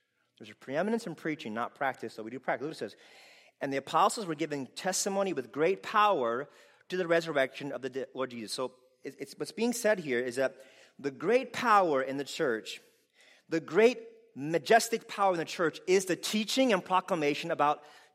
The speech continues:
Jesus. That's the power. And so I, I think in our day, there's this either explicit or, like, implicit, like, it's obvious or subtle, like, diminishing of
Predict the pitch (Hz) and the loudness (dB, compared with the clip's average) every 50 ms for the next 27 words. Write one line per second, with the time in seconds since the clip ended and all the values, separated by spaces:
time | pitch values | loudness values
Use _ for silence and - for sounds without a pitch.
0 | 123 113 127 185 214 196 147 - 101 - - - - - - _ _ _ _ _ | -12 -6 -2 -2 0 0 -2 -4 -6 -8 -8 -8 -8 -10 -12 _ _ _ _ _
1 | _ _ _ _ _ _ - 127 147 170 175 - - - - - - - _ _ | _ _ _ _ _ _ 2 2 4 4 4 2 -2 -4 -6 -8 -16 -20 _ _
2 | _ _ _ _ - 156 151 - - 226 240 233 214 160 120 101 98 98 - _ | _ _ _ _ -10 -10 -8 0 6 8 8 8 8 6 4 -2 -6 -8 -14 _
3 | _ - _ - 147 165 - - 180 180 - 170 214 - - 226 - 294 277 240 | _ -18 _ -8 -8 -4 0 2 2 4 4 2 0 2 0 0 0 2 0 0
4 | - - - 170 165 165 165 185 208 226 208 185 220 220 214 196 - - 147 - | -2 -6 -6 -4 -2 2 4 4 4 4 4 2 2 2 2 0 -2 -6 -16 -20
5 | - - 147 170 185 185 202 185 170 - - - _ _ _ - 190 208 190 208 | -10 -2 0 0 0 0 0 -4 -4 -6 -10 -14 _ _ _ -6 -2 2 4 4
6 | 190 160 - - 196 226 - - - - - - 190 214 202 - - 240 220 - | 4 4 2 0 0 0 2 0 -2 -2 -2 0 2 2 4 4 4 4 2 2
7 | - - - - - - - _ _ _ _ - 160 156 151 156 143 143 - 185 | 0 -8 -20 -20 -20 -20 -20 _ _ _ _ 2 2 4 6 6 4 4 2 0
8 | 196 208 196 - - 208 214 208 - 185 160 143 135 147 143 - - 156 175 202 | 0 0 0 0 2 2 2 2 2 2 2 2 2 0 -4 0 4 6 6 6
9 | 214 208 185 214 208 202 - 170 151 - - - 190 190 196 196 185 170 147 139 | 6 4 4 2 0 0 0 -2 -4 -4 -2 0 2 2 2 2 2 2 2 2
10 | - - 156 156 160 180 190 196 185 - 190 175 160 147 | 0 -2 -2 -2 0 0 0 0 0 0 0 0 0 0